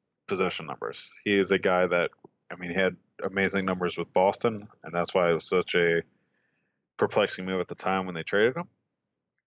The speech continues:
And now it's the same type of thing. I mean, it makes sense he's going to Carolina, who has Eric Tulsky, who is a pretty big, uh, proponent of just making analytically smart trades. So seeing him get,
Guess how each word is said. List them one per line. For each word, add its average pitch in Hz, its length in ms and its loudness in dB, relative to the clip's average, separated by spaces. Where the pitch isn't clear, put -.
And 85 340 -10
now 87 540 0
it's - 240 -10
the 90 100 -4
same 90 240 0
type 92 240 0
of 90 80 -6
thing. 87 360 -2
I 90 60 -6
mean, 101 140 2
it 95 60 4
makes 101 240 0
sense 107 200 -2
he's 90 100 -10
going 98 180 0
to 85 60 -10
Carolina, 90 600 0
who 92 80 -2
has 87 260 0
Eric 87 260 -2
Tulsky, 85 460 0
who 85 180 0
is 80 120 -6
a 82 100 0
pretty 87 220 0
big, 82 280 0
uh, 82 180 -2
proponent 82 600 0
of 78 160 -4
just - 300 -4
making 82 640 -4
analytically 82 560 2
smart 82 360 -2
trades. 80 460 2
So - 640 -2
seeing 104 320 2
him 95 220 -2
get, 92 300 2